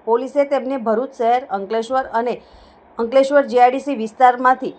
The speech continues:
ઝડપી પાડ્યા હતા. પોલીસે અગિયાર પુરુષો, અઢાર મહિલાઓ અને પંદર બાળકોને ડિટેન કર્યા છે. અહીંયાના એસ ઓ જી અધિકારીઓએ સંકેત આપ્યો છે કે આ બાંગ્લાદેશી નાગરિકો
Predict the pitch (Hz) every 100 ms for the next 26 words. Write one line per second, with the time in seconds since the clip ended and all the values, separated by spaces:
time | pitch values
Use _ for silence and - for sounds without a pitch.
0 | _ 180 226 233 226 190 175 175 160 165
1 | 208 220 233 233 202 240 247 247 247 254
2 | 277 233 202 226 247 226 220 233 269 233
3 | 226 226 214 226 254 233 208 220 240 240
4 | 226 208 190 190 165 160 165 160 - 208
5 | 226 220 254 226 214 233 226 254 208 233
6 | 240 233 240 247 262 208 214 233 226 196
7 | 240 254 254 - 247 214 247 226 214 220
8 | 214 214 240 202 180 220 196